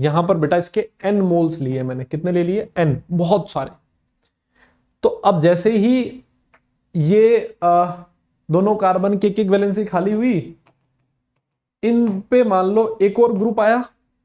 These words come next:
ऐसा ही एक और मॉलिक्यूल जो उसमें कन्वर्ट हुआ था वो आके जुड़ जाएगा, ये बन जाएगा। फिर एक और सीएच टू सीएच टू ग्रुप आएगा, वो जुड़ जाएगा।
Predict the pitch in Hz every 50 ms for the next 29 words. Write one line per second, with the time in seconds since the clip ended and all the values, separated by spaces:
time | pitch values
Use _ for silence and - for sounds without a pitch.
0 | _ _ _ _ _ _ _ _ _ _ _ _ _ - 170 175 170 214 208 208
1 | 226 220 208 196 196 214 233 233 214 202 196 208 190 - 233 226 202 208 220 220
2 | - 226 226 226 214 202 202 220 220 214 220 214 220 220 220 226 220 - _ _
3 | _ _ - 196 226 220 185 160 147 156 147 143 156 156 151 156 165 156 160 156
4 | 160 160 - _ - 160 143 160 165 165 165 147 147 151 151 151 151 156 156 -
5 | _ _ _ _ _ _ _ _ _ _ _ _ _ _ _ - 233 220 226 226
6 | 190 202 196 233 240 233 220 226 - 214 214 208 214 - 247 226 - - 226 233
7 | 226 226 - 247 214 220 233 220 - 208 214 220 214 226 202 175 170 165 156 165
8 | 160 156 160 160 156 160 156 165